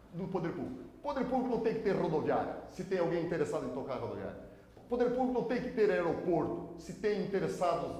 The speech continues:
eh, eh, na, na exploração desse serviço. O poder público não tem que ter estacionamento, né, se isso é possível ser exercitado. Aliás, aqui tenho que reconhecer: o prefeito atual tem dado sinais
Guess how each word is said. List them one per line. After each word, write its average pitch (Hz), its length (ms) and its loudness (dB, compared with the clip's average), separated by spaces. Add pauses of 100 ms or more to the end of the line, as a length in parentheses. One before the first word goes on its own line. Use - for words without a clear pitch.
(100)
eh, 135 60 -4
eh, 127 880 -2
na, 120 520 -2 (640)
na 139 240 -2
exploração 151 540 0
desse 139 180 -4
serviço. 123 320 -6 (360)
O - 40 -20
poder 240 220 0
público 247 240 2
não 240 140 2
tem 262 120 0
que - 60 -4
ter 233 160 0
estacionamento, 185 1300 2 (320)
né, 156 280 -8 (120)
se - 240 -12
isso 220 420 -2
é 208 40 2
possível 196 580 -2
ser 175 240 0
exercitado. - 720 -4 (100)
Aliás, 220 320 2 (240)
aqui 156 200 -2
tenho 220 160 -4
que 196 100 2
reconhecer: 170 640 4
o 165 120 -2
prefeito 185 520 2
atual 139 800 0
tem 190 240 0
dado 185 760 2
sinais 185 680 0